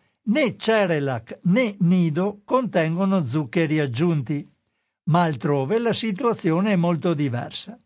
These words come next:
Per esempio in Senegal e in Sudafrica i Cerelac contengono sei grammi di zucchero per porzione,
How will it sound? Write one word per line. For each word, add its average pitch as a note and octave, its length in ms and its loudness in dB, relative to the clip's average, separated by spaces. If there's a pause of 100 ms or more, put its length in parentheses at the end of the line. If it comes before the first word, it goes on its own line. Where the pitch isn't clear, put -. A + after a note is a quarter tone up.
(640)
Per F#3+ 200 4
esempio F3 500 2
in D3+ 140 0
Senegal E3 680 0
e D3+ 60 0
in D3+ 140 -2
Sudafrica E3 880 -2 (460)
i C4 180 0
Cerelac F3+ 760 0
contengono E3+ 800 0
sei A#3 340 2
grammi F#3 460 2
di G3+ 220 -2
zucchero F3+ 520 0
per D3+ 240 0
porzione, C#3 800 -2